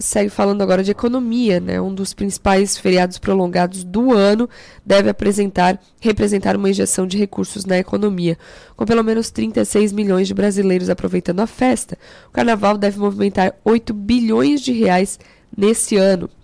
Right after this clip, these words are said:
Responsável pela estimativa de faturamento, a Confederação Nacional do Comércio, a C N C,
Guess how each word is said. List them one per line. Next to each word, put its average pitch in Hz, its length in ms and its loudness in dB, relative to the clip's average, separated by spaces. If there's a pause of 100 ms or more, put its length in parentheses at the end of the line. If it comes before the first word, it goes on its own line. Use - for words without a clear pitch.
(380)
Responsável 202 540 0
pela 208 240 2
estimativa 196 580 -2
de - 80 -10
faturamento, 208 720 0 (360)
a - 120 0
Confederação 196 640 0
Nacional 190 400 0
do 190 80 -12
Comércio, 202 460 -2
a - 20 -2
C 185 200 -2
N 196 120 -2
C, - 400 -2